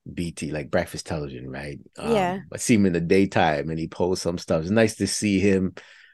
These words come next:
Speaker 1: Um, Jay Martin, you met Jay Martin too, right?
Speaker 2: Mm-hmm.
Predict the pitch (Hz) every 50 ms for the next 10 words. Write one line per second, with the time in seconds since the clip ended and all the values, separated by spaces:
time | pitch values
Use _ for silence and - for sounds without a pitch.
0 | _ _ _ _ _ _ - 82 85 85 82 85 85 80 80 80 78 76 78 82
1 | - - - 98 92 - 123 117 117 113 107 101 104 107 - 104 98 95 92 90
2 | 95 95 98 95 92 80 73 - 87 80 90 92 90 85 - - 92 - - 95
3 | 85 78 82 80 95 123 - 233 220 214 214 208